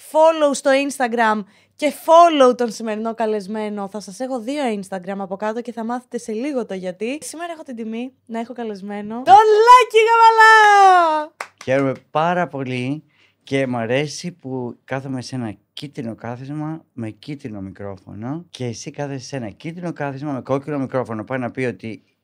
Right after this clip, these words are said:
Speaker 2: είσαι στα κόκκινα μαζί μου και χαίρομαι γι' αυτό.
Speaker 1: <laughs> Δεν γίνεται να μην γνωρίζετε το Λάκη Γαβαλά.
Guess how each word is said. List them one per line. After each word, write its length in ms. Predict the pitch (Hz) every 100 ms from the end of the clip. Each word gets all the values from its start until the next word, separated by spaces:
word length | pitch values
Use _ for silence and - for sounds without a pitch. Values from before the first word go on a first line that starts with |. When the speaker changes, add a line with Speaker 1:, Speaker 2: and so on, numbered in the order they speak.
| _ -
Speaker 2:
είσαι 220 | 117 120
στα 160 | -
κόκκινα 480 | 107 107 101 - 85
μαζί 360 | 87 87 87 82
μου 200 | 90 113
και 140 | 294 -
χαίρομαι 400 | 294 107 98 98
γι' 100 | 92
αυτό. 260 | - -
Speaker 1:
<laughs> 320 | 95 92 _ -
Δεν 100 | 359
γίνεται 180 | 339
να 100 | 269
μην 100 | 226
γνωρίζετε 460 | 214 214 196 190 190
το 60 | 185
Λάκη 240 | 180 185
Γαβαλά. 640 | 190 185 185 190 285 -